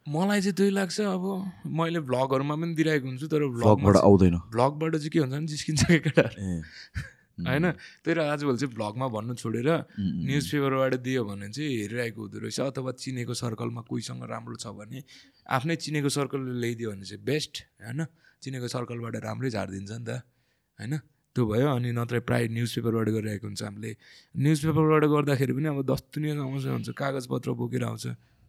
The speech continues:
Speaker 1: है, बोकेर त आउँछ, तर, अ, भनौँ न, फेक,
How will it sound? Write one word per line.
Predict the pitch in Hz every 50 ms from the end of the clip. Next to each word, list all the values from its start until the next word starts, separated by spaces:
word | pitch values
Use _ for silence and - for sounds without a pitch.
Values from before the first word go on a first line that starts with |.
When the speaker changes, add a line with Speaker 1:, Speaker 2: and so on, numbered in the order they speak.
| _ -
Speaker 1:
है, | - 139 147
बोकेर | 131 123 123 113 131 127 120
त | 117
आउँछ, | 123 123 120 123 135
तर, | 127 131 123 123
अ, | 117 - _ - - _ _ _ _ _ _ _ _ _ _ _ _ - - 110 113 107 107 110 110 110 113 107
भनौँ | 101 104 107 120 123
न, | 123 120 117 123 131
फेक, | - - 120 120 120 -